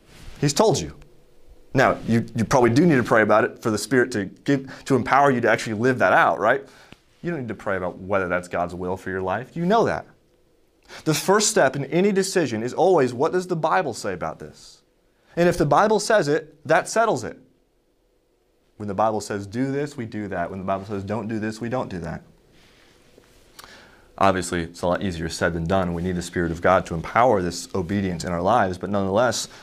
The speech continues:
we know how to follow God. That's the point. He's told us how to live obediently. He's not hiding from us. He's not waiting for us to try to figure out how we can please Him. He's not waiting for us to choose the grail and say,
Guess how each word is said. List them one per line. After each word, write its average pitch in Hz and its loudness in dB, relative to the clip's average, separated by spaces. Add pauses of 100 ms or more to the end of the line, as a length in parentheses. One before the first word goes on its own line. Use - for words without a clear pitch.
(100)
we 117 -2
know 110 4
how 107 2
to 104 2
follow 95 0
God. 120 0
That's 120 2
the - -10
point. 127 -2 (180)
He's 131 -2
told 175 2
us 127 2
how 120 2
to 127 -2
live 110 0
obediently. 123 -4 (760)
He's 160 0
not 175 0
hiding 151 2
from 98 -2
us. 76 -6
He's 131 -2
not 160 2 (200)
waiting 156 4
for 131 -4
us 123 2
to - -14
try 143 -2
to 127 0
figure 147 -2
out 156 2 (200)
how 151 4
we 151 -2
can 143 -8
please 185 -2
Him. 101 -8
He's 120 -8
not 139 -4
waiting 156 2
for 139 -2
us 131 -2
to 131 -6
choose 170 -4
the 131 -2
grail 143 2
and 120 -6
say, 135 0